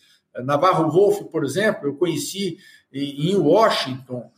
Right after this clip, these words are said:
eh, em mil novecentos e noventa e oito, portanto, mais, né, antes ainda, tá certo? Quando ainda tava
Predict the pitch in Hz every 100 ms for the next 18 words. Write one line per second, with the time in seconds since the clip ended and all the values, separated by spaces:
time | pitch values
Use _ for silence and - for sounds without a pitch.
0 | _ _ _ 131 139 135 131 151 151 220
1 | 254 196 190 - 214 214 185 190 185 151
2 | 247 220 160 185 170 - - - 123 190
3 | 208 180 160 226 233 160 147 - _ 143
4 | 220 180 214 294 277 160 139 123 123 -
5 | - - - 170 180 175 - 147 165 151
6 | 135 208 214 - 151 175 185 214 208 -